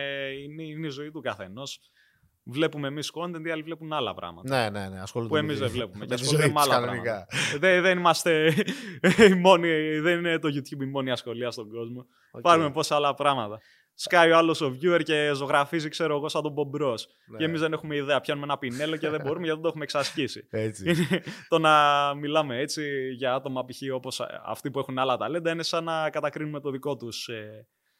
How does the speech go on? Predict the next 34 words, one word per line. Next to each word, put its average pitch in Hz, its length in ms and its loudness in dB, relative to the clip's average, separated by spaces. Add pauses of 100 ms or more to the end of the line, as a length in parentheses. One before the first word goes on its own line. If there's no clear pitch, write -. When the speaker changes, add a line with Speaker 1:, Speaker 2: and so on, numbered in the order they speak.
(800)
Speaker 1:
τέλος 131 240 0
πάντων, 123 240 2
ταλέντο, 160 840 0 (380)
τη 147 100 -4
Speaker 2:
Εντάξει, 135 180 -2
ο - 60 0
Speaker 1:
δύναμή 139 240 0
Speaker 2:
καθένας, 185 140 0
Speaker 1:
τους. 180 120 0
Speaker 2:
ναι, 156 240 0
είναι, 156 240 0
έχει 160 140 -6
τη 156 100 -16
δική 151 380 -8
του 120 100 -16
δυναμική 113 420 -10
Speaker 1:
Μμ. 135 60 -6
Speaker 2:
και 139 100 -6
το 127 120 -6
δικό 123 160 -4
του 131 60 -4
ταλέντο. 131 320 -2 (160)
Speaker 1:
Ο - 40 -6
καθένας 165 380 0
στο 160 140 -6
χώρο 135 300 -4
του. 101 100 -10
Και 117 80 -10
το 123 40 -8
Speaker 2:
Κάτι, 202 300 2
Speaker 1:
θέμα 294 120 -8 (100)
Speaker 2:
κάτι 269 240 -4
που - 160 -10
θα, 208 360 2